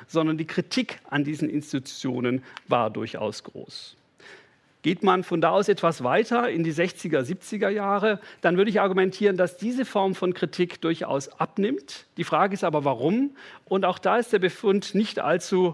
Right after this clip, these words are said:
schön, wenn Sie so wollen. Das lag nämlich meines Erachtens nicht so sehr an der großen, der wachsenden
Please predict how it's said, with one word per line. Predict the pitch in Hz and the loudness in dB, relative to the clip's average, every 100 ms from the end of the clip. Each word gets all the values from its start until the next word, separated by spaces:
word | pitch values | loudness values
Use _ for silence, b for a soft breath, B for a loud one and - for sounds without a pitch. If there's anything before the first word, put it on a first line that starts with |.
| - | -4
schön, | - - 233 202 123 | -10 -2 2 2 0
wenn | 131 | -2
Sie | 120 | -2
so | 131 107 | -4 -2
wollen. | 104 107 101 B B B | -2 -2 -8 B B B
Das | - | -2
lag | 151 208 | 2 2
nämlich | - 190 | 0 2
meines | 147 170 254 - | 2 2 2 0
Erachtens | 170 - 175 147 | 0 0 -2 0
nicht | 226 - | -2 -2
so | 180 | -2
sehr | 151 151 - | 0 0 0
an | 160 160 | -2 0
der | 135 127 | 0 -2
großen, | 117 120 226 277 - 151 | -4 0 0 0 0 2
der | 127 | 2
wachsenden | 160 - - 160 | 0 -2 -2 -2